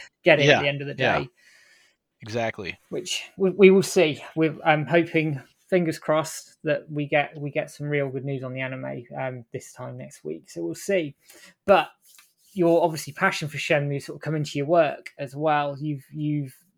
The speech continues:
Speaker 1: released the Shenmue three Collector's Edition when, um, the original release came out. You've got the co-, complete edition on the way. You've, you've also been involved in the L P sets, the C D sets.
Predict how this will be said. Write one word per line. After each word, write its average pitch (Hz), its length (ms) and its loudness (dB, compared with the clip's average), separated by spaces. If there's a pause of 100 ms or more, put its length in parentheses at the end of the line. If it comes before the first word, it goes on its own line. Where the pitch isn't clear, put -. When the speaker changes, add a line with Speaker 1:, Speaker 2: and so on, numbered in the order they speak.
Speaker 1:
released 143 420 -2
the 156 60 -6
Shenmue 139 640 -2
three 143 260 -4
Collector's 143 400 -2
Edition 147 480 -4
when, 143 280 -2 (120)
um, 135 380 -4
the 139 140 -6
original 135 280 -4
release 156 280 0
came 175 280 -2
out. 185 160 -2
You've 151 160 -6
got 151 140 -2
the - 80 -12
co-, 147 320 -4
complete 165 340 0
edition 151 480 -4 (420)
on 139 220 -4
the 139 100 -6
way. 165 280 4
You've, 165 240 0 (100)
you've 147 240 -6
also 143 280 -4
been 135 140 -4
involved 131 440 -4
in 123 100 -10
the 131 120 -6
L 127 200 -2
P 170 480 2 (140)
sets, - 440 0
the - 60 -18
C 139 240 -6
D 160 160 0
sets. - 380 -6